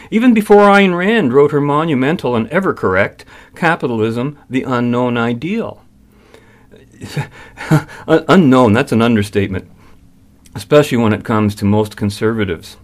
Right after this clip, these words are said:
And this is why the left is winning. And, uh, well, you know, at least one writer on the right seems to be aware of the fact, and that was Andrew Coyne,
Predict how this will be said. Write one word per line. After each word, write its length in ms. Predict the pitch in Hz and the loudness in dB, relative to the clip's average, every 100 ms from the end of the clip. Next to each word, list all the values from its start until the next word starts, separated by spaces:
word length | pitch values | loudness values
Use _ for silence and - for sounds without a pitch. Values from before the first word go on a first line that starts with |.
| - - - - | -20 -20 -20 -4
And 240 | 117 101 | -2 0
this 500 | 117 131 - - - - | 0 0 -2 -10 -20 -10
is 180 | 127 143 | -8 -6
why 540 | 143 101 101 98 104 104 - - - | -4 -2 0 -2 -4 -8 -20 -20 -8
the 100 | 113 | -2
left 380 | 110 95 101 | 0 0 -2
is 160 | 98 98 | -4 -4
winning. 540 | 98 92 80 65 53 - _ _ _ _ - - _ _ _ | -2 -4 -4 -10 -14 -20 _ _ _ _ -20 -20 _ _ _
And, 400 | 110 110 113 104 | -4 0 0 2
uh, 200 | 110 107 | 2 2
well, 120 | 135 147 | 0 0
you 60 | |
know, 160 | 151 117 | 2 0
at 100 | 127 | 0
least 200 | 202 202 | 0 0
one 220 | 151 147 | 0 2
writer 460 | 131 104 98 107 113 | 2 0 0 -2 -2
on 220 | 104 101 | -4 -2
the 80 | 95 | -2
right 400 | 95 92 123 - - | 0 0 -2 -8 -18
seems 600 | - - 226 262 285 277 | -18 -8 -4 -2 0 -2
to 120 | - 143 | -4 -6
be 140 | 135 | -2
aware 300 | 131 127 123 | 0 0 0
of 120 | 113 | -2
the 60 | 98 | -4
fact, 340 | - 90 - | -4 -4 -4
and 80 | 101 | -6
that 120 | 139 | -6
was 120 | 160 | -6
Andrew 380 | 151 151 139 110 | -4 -2 -2 -4
Coyne, 720 | 107 - 135 147 127 85 78 | -6 -10 -4 0 0 -2 -8